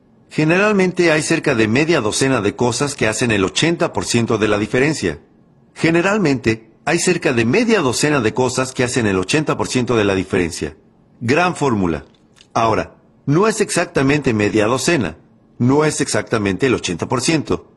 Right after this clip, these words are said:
pero ya entienden el concepto. Esta es otra manera de decirlo.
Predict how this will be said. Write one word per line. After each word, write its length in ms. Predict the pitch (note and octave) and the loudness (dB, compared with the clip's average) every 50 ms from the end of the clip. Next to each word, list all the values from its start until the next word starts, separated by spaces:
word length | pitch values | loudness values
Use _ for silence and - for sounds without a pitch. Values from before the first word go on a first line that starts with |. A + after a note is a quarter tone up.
| _ _ _ _ _ | _ _ _ _ _
pero 220 | - C3 C3+ C3 C3 | -2 0 2 2 2
ya 160 | B2 D3+ D#3 | 2 2 2
entienden 420 | D3+ C#3 - C#3+ C#3 B2 A#2 A2+ | 2 2 2 0 2 2 2 0
el 120 | G#2+ G2+ F#2+ | 0 0 0
concepto. 560 | - G#2+ G2 - G2+ - - - D#2+ D#2 - _ _ _ _ _ _ _ _ _ _ _ _ _ _ _ _ _ _ _ - | 0 -2 0 0 -2 -2 -2 -6 -8 -8 -10 _ _ _ _ _ _ _ _ _ _ _ _ _ _ _ _ _ _ _ -2
Esta 300 | F3 F#3 F#3 - - F3 | 0 0 0 2 0 0
es 140 | D#3 - E3 | 2 2 -2
otra 200 | D3+ - D#3+ C#3 | 0 0 0 0
manera 400 | A2+ A2 G#2 A2+ B2 A#2+ A#2+ G#2+ | 0 0 2 2 2 2 2 2
de 120 | G#2 G#2 | 2 2
decirlo. 600 | F#2+ G2 F#2 - - F#2+ D#2+ E2 D#2+ D2 - _ | 0 0 -2 -2 -2 -2 -2 -2 -4 -6 -8 _